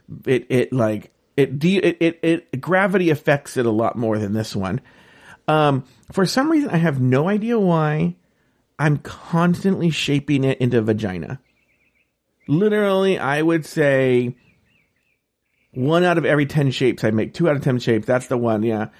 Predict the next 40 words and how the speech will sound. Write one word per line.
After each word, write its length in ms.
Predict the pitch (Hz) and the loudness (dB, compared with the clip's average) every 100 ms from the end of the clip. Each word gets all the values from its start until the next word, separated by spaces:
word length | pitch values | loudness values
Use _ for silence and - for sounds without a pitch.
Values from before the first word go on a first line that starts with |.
| - _ | -20 _
I'm 160 | 123 127 | 0 0
turning 340 | 143 143 131 | 0 0 0
it 40 | 123 | 0
into 280 | 120 117 104 | 0 0 0
a 40 | |
vagina. 580 | 101 104 110 87 62 64 _ _ _ | -2 -6 -6 -6 -10 -12 _ _ _
So 160 | 147 | 0
those 240 | 139 185 208 | 2 2 2
are 80 | |
the 20 | 170 | 2
two 180 | - | 2
things. 260 | 165 180 151 - | 0 2 -2 -4
But 100 | - | -2
anyway, 300 | 208 269 247 185 | 0 0 0 0
I'm 180 | 180 | -2
surprised 400 | 180 175 240 285 | 0 -2 -2 -2
'cause 100 | - | 0
I 60 | 160 | 0
haven't 340 | 180 247 247 | 2 0 0
me-, 160 | 147 175 | 0 0
I've 140 | 170 | 0
been 160 | 196 185 | 0 0
meaning 300 | 185 262 311 | 0 0 0
to 80 | 180 | 0
mention 440 | 135 151 226 208 | 0 0 0 0
it 100 | 165 | 0
on 120 | 104 | 0
one 120 | 139 139 | 0 0
of 80 | |
the 60 | 127 | -2
shows, 400 | - 220 262 214 | -2 0 0 0
but 240 | 156 151 - - _ | 0 -2 -4 -20 _
even 260 | 160 214 | -4 0
yesterday 460 | 269 196 196 202 190 | 0 0 0 0 2
on 100 | 151 | 0
Throwing 320 | 135 135 120 | 0 0 0
Down 360 | 135 226 233 226 | 0 2 2 2
and 100 | 156 | 0
Shady 240 | - 147 | 0 -2
Pines, 540 | 143 165 170 170 175 | 0 -2 0 0 0